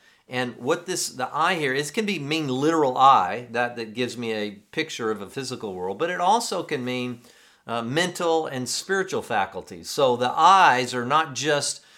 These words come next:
we can talk about the eyes of our heart and things like that. It's what your inner soul knows to be true, though it's not necessarily coming through your cornea and on your cones and everything and then sending, uh, signals to your brain to get an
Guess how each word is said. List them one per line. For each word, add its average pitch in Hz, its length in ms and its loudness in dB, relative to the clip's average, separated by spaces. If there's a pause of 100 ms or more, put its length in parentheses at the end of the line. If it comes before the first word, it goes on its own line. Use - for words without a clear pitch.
(200)
we 147 180 -8
can 139 140 -12
talk 135 220 2
about 127 180 4
the 120 140 2
eyes 127 320 8
of 117 120 -2
our 113 200 6
heart 135 440 4
and 107 160 -8
things 131 240 -4
like 120 220 0
that. 120 420 -2 (300)
It's 151 260 -4
what 185 260 0
your 151 140 -2
inner 165 320 -2
soul 160 460 2
knows 151 300 0
to 143 100 -10
be 123 140 -4
true, 151 380 -4
though 131 260 0
it's 127 200 -6
not 135 220 -2
necessarily 131 400 -6
coming 127 240 -6
through 127 120 -10
your 123 140 -4
cornea 120 540 -4
and 120 100 -6
on 123 320 -2
your 120 220 -6
cones 123 520 -2
and 123 80 -4
everything 117 440 -6
and 113 100 -6
then 110 240 -8
sending, 117 460 -8 (440)
uh, 110 140 -4
signals 117 460 -4
to 127 100 -8
your 113 100 -6
brain 139 580 2 (360)
to 139 80 -8
get 131 200 0
an 127 120 -4